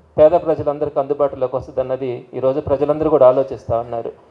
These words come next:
ఈ క్రమంలో కనీసం మీరు ప్రయత్నం కూడా చేయకుండానే వీటన్నింటినీ కూడా, ఈ పది ప్రభుత్వ మెడికల్ కాలేజీలను ఈరోజు ప్రైవేటు పరం చేయడానికి మీరు చూపిస్తున్నటువంటి తీరు ప్రజలందరూ కూడా ఈరోజు అసహించుకుంటా ఉన్నారు. ఈ క్రమంలో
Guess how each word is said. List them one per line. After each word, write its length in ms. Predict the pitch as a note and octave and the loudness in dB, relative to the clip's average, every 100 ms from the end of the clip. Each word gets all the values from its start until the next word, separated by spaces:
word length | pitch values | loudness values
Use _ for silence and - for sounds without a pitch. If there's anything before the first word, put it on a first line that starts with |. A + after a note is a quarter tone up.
| _ - | _ -2
ఈ 140 | D#3 G3 | 0 2
క్రమంలో 500 | G3 F3+ F#3+ G3 F3 | 6 4 4 4 4
కనీసం 440 | D#3 E3+ F#3+ G3 | 4 2 0 -2
మీరు 160 | E3 D3 | -2 0
ప్రయత్నం 500 | D3 D3 E3+ G3 F#3+ | 4 4 2 0 4
కూడా 200 | F#3+ F3+ D3 | 4 4 0
చేయకుండానే 580 | C3 C3 A#2+ C#3 C3 - _ _ _ - | -2 -2 -2 -2 -6 -10 _ _ _ 0
వీటన్నింటినీ 600 | D#3+ E3+ F3+ A3 G#3+ F#3+ | 2 4 2 0 0 0
కూడా, 260 | D3 A#2 - E3 | 0 0 -2 -6
ఈ 80 | D#3 | -2
పది 260 | E3+ E3+ | 2 2
ప్రభుత్వ 400 | G#3 F#3+ F3+ F3+ | 4 4 2 0
మెడికల్ 320 | D#3 D#3 D#3 | -2 -2 -2
కాలేజీలను 500 | D#3 C#3+ D3 C#3 C#3+ | 2 4 4 0 -2
ఈరోజు 320 | C3 C3 C#3+ D3+ | 0 2 2 0
ప్రైవేటు 380 | C3 C3+ D3+ | 0 4 2
పరం 280 | - D3 C#3 C3+ | 2 -2 -2 -2
చేయడానికి 400 | B2 C3 C3 B2 | 0 0 -2 -6
మీరు 220 | B2 A#2+ - | -6 -6 -6
చూపిస్తున్నటువంటి 880 | C3+ G#2+ - C3+ B2+ B2 B2 B2+ A2+ - _ _ - | -10 -10 -8 -8 -6 -10 -8 -8 -8 -14 _ _ 0
తీరు 360 | E3 F3 C#3+ - - - _ _ _ C3 | 4 6 4 0 -10 -20 _ _ _ 0
ప్రజలందరూ 460 | C3+ D3+ D3+ D#3+ | 2 2 2 2
కూడా 160 | D3 D3 | 4 4
ఈరోజు 320 | B2+ C#3 C#3 | 4 2 4
అసహించుకుంటా 680 | A#2 D3+ D3+ C#3+ - B2+ C3 | 2 0 -6 -8 -6 0 0
ఉన్నారు. 260 | B2+ C3 | 2 0
ఈ 200 | E3 D#3+ | 2 4
క్రమంలో 600 | F#3+ E3 E3 F3+ F#3+ C#3+ | 4 4 4 4 4 4